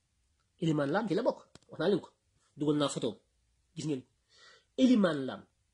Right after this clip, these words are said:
Resta-, re-, restaurant chez Katia. War na leen wax naka la def ba jënd ko. Ku ko jënd? Kan moo jënd restaurant chez Katia?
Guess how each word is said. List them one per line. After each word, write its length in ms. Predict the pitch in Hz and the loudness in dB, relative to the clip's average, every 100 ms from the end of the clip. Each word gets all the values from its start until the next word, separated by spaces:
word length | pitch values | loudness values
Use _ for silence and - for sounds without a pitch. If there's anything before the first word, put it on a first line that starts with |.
| _ _ _ _ _ _ - | _ _ _ _ _ _ -6
Resta-, 280 | 165 170 151 | -4 -2 4
re-, 320 | 175 180 170 - | 4 4 0 0
restaurant 480 | 180 202 185 165 160 | 2 4 4 4 2
chez 180 | 151 | 0
Katia. 280 | 127 117 - - _ _ _ _ _ _ _ _ _ _ - | -2 -6 -10 -16 _ _ _ _ _ _ _ _ _ _ -6
War 140 | 147 | -2
na 80 | 160 | 4
leen 140 | 165 165 | 6 6
wax 140 | 175 | 4
naka 180 | 165 170 | 2 0
la 60 | 180 | 0
def 120 | 175 | 2
ba 60 | 170 | 4
jënd 180 | 202 196 | 4 2
ko. 100 | - - | -2 -2
Ku 100 | 175 | 4
ko 140 | 180 | 6
jënd? 200 | 175 214 339 - _ _ _ _ _ _ _ | 8 6 4 -10 _ _ _ _ _ _ _
Kan 160 | 302 311 | 6 6
moo 120 | 277 247 | 6 4
jënd 180 | 208 | 4
restaurant 340 | 185 175 165 151 | 2 0 -2 -4
chez 140 | 156 | -6
Katia? 260 | 143 135 170 | -8 -8 -6